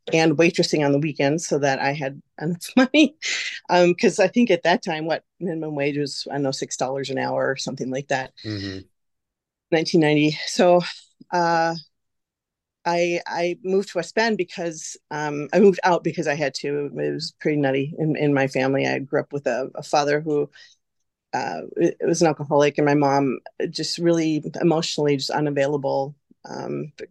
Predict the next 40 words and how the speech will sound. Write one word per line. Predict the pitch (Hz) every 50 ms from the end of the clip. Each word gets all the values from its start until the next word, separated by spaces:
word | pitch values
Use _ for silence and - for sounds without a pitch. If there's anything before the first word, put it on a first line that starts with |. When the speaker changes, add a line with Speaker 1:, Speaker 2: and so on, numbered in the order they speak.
| - 160 - - - -
Speaker 1:
narcissistic, | 170 160 160 156 - 143 - - 147 - - - 151 147 -
that | 147 127 -
kind | - 151 143
of | 151 -
thing. | 147 143 151
So | - - - 180 170 165 156 - - - - - - - _ _ _ _
it | - 175 -
just, | - 190 185 175 - - - - - - - - - -
I, | 160 156 -
I | 160 165
needed | 165 165 160 143 147 143
to | - -
get | - 147 147
out | 143 139 143 - - -
for | 156 143
my | 131 110
own | 131 127 139
sanity. | 139 - - 135 131 131 135 135 131 139 143
So | - - 160 147 147 143 135 - - -
I | 156
did | 160 - 170 151 143
that | - 143 143 139 139 143 - _ _ _ _ _ _ _ _ _ _ _ -
and | 185 156 -
thought | 180 175 185
I | 185
was | 185 180 170
gonna | 175 - 170
be | 170 165
working | 165 160 160 160 - 170 165
in, | 160 156 156 156 160 165 170 _ _ -
you | - 185 196
know, | 156 151 -
advertising | - 151 156 175 190 180 - 180 165 170 170 175 170 170 170 165
or | 156 156 156
the | 156 156
communications | - - 170 165 - 175 180 - 185 165 - 143
world. | 147 151 147 139 143 147
That | 131 -
was | 151 147 -
my, | 151 139 139 143 151